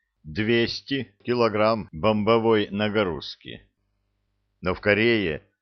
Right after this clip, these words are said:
советские истребители выполняли только оборонительные функции. И в этом их аэродром исключением не был. Ни одной, даже практической бомбы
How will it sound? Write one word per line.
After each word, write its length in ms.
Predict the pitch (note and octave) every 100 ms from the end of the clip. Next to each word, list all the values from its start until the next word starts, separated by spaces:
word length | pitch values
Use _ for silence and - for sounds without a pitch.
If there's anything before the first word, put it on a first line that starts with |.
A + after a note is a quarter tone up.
| _
советские 560 | - G2+ G#2 G2+ - F#2+
истребители 560 | - F2 F2+ G#2+ F#2+
выполняли 580 | E2 D#2 F#2 F#2+ F#2+ F#2+
только 360 | F2+ F#2+ F2 G2+
оборонительные 760 | G2+ A#2+ C#3+ C#3+ F#2 C#2+ D2+ E2
функции. 680 | - E2 D2 - B1 A#1 _ _ _ _ _ _ _ _
И 140 | - A2+
в 60 |
этом 440 | D3+ E3 D3+ D3 C#3
их 200 | C3+ A2
аэродром 640 | A#2 A#2 A2+ A2+ A2+ F#2+
исключением 840 | F2 - E2+ - F#2 F#2 F2+ E2+ D#2
не 180 | D2+
был. 320 | B1+ A1 A1+ A1 _ _ _ _ _ _ _ -
Ни 120 | A#2
одной, 680 | D3 B2 B2 G#2+ D#2+ B1 -
даже 460 | - C3 A#2 A#2
практической 920 | - G2 G2+ - B2+ G#2 G2+ - F2+ D#2+
бомбы 640 | F#2+ C3+ A2+ C#2 C2